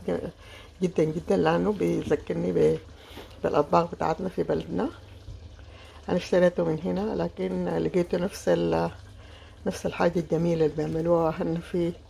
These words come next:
في بلدنا، يعني زي ما شايفين. داخله،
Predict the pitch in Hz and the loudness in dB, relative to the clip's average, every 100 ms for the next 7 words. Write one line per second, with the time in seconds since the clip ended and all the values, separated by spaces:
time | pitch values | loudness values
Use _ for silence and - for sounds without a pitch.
0 | - - - - 175 175 175 170 175 165 | -20 -20 -16 -2 2 4 4 4 2 2
1 | 165 180 170 165 170 160 - 156 - - | 2 0 0 2 2 0 -2 -2 -2 0
2 | 254 - - - - - - - - - | 0 -2 -20 -20 -20 -20 -20 -20 -20 -20
3 | - - - 165 165 175 - 190 | -20 -20 -16 -2 0 0 0 2